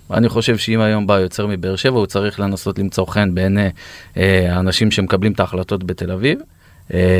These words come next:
כדי שאולי הסדרה שלו, הסרט שלו, ה-, לא יודע מה שלו,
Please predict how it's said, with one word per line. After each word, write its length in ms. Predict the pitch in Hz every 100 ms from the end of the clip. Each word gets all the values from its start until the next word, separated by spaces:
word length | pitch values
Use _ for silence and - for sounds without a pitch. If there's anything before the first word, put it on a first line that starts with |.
| 90 90 90 -
כדי 520 | - 107 110 123 135 123
שאולי 360 | 107 104 113
הסדרה 380 | 104 - 95 110
שלו, 240 | 117 113 98
הסרט 340 | - 123 120
שלו, 360 | 117 107 104 98
ה-, 140 | 92
לא 100 | 104
יודע 160 | 113 104
מה 140 | 107
שלו, 380 | - 110 98